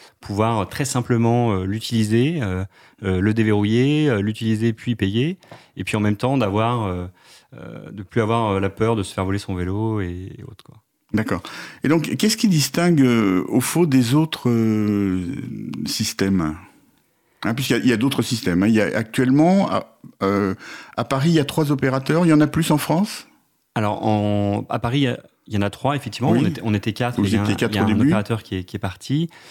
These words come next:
Speaker 1: Et en France, il y a à peu près, euh, cinq opérateurs aujourd'hui.
Speaker 2: Mhm.
Speaker 1: Euh, donc, euh, dans, dans différentes villes. En, en général, il y a deux, trois opérateurs, euh,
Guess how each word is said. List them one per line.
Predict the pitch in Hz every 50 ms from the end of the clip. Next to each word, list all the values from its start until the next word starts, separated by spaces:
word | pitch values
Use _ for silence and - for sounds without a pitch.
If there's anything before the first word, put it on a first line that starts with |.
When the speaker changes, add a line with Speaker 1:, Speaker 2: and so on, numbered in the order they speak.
| - - - -
Speaker 1:
Et | 101
en | 101 104
France, | 104 - - 127 131 - -
il | 107
y |
a | 98
à | 98
peu | 98 110 98
près, | - - - 110
euh, | 107 107 110 110 104 98 98 98 98
cinq | 95 - - 123 120 -
opérateurs | 104 - 98 92 90 - - 92 107 117
aujourd'hui. | 110 87 - 92 87 95 107 151 - _ _ _ _ _ _ _ -
Speaker 2:
Mhm. | 104 104
Speaker 1:
Euh, | 87 87 87 87 87 87 85 85 87 87 85
donc, | 92 90 87 -
euh, | 90 87 82 82
dans, | 85 90 87 87 85 85
dans | 87 92 95 95
différentes | 95 92 - 107 101 95
villes. | 92 98 107 113
En, | 110 107 -
en | 110
général, | 107 104 110 107 117 123 131 131 - - - - - - _ -
il |
y | 101
a | 92
deux, | 113
trois | 113 - - 110 104
opérateurs, | 98 101 98 95 92 - 110 107 104
euh, | 101 90 87 87 87 85